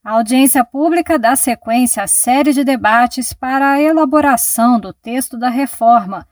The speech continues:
com base nas pecs quarenta e cinco e cento e dez de dois mil e dezenove e de projetos do governo. O concefas foi instituído pelo Protocolo de Cooperação Técnica de vinte e oito de setembro de dois mil e doze,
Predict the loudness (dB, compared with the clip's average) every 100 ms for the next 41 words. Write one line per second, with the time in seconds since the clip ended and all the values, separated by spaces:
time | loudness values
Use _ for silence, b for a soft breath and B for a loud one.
0 | _ 2 4 4 2 0 0 -2 -2 -4
1 | -4 -4 -4 -6 -10 -4 -2 0 -2 -4
2 | -6 0 0 0 -2 -4 0 0 0 -2
3 | 2 2 0 -6 -8 -6 -6 -6 -6 -4
4 | 0 2 4 2 2 -2 -4 _ _ -10
5 | -8 0 0 2 2 2 0 -2 0 -2
6 | -2 -6 -6 -8 -16 -20 _ _ _ -18
7 | -4 0 2 2 -2 0 2 2 2 2
8 | 0 2 -2 -2 -2 0 0 -2 -4 -6
9 | -6 -6 -2 -2 0 2 4 4 -2 -8
10 | -8 -6 0 0 0 0 0 0 2 2
11 | 2 -2 -4 -6 -6 -6 -4 -6 -4 -2
12 | -2 -2 -4 -4 -4 -6 -4 -2 0 0
13 | -4 -4 -2 0 0 0 0 0 0 -2
14 | -12